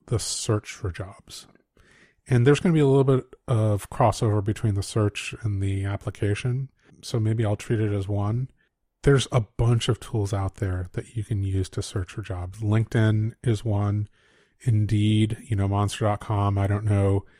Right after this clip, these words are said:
how appropriate those are for the types of roles that you might be looking for.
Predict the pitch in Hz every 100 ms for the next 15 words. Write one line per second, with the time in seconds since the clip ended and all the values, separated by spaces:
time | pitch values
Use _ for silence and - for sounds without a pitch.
0 | _ _ - - 101 98 98 95 113 _
1 | _ _ - 127 - 104 110 98 107 101
2 | 104 104 107 - 107 98 - 113 - 107
3 | 104 104 104 98 98 107 107 113 117 117
4 | 123 120 127 127 - 139 151